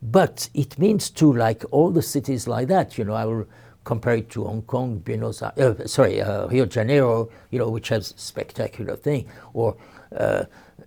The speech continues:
you know, or even Sydney to a certain extent. And those cities have, in fact, a shortage of land because if you take a, a ra-,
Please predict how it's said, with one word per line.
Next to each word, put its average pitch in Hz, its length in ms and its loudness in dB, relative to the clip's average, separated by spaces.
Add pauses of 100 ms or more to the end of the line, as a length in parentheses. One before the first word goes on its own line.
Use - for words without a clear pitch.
(100)
you 127 120 -4
know, 117 80 0
or 110 160 0
even 113 240 0
Sydney 143 440 2
to 120 200 -6
a 113 60 -4
certain 110 300 -4
extent. 135 480 -2 (500)
And 135 500 0 (840)
those 160 360 4
cities 139 600 4 (600)
have, 127 200 2
in 131 120 0
fact, 113 340 -4
a 120 60 -6
shortage 143 640 2
of 113 160 -6
land 107 520 -2
because 123 520 -4 (300)
if 143 240 0
you 160 80 6
take 156 320 4
a, 123 340 2
a 113 60 0
ra-, 139 220 4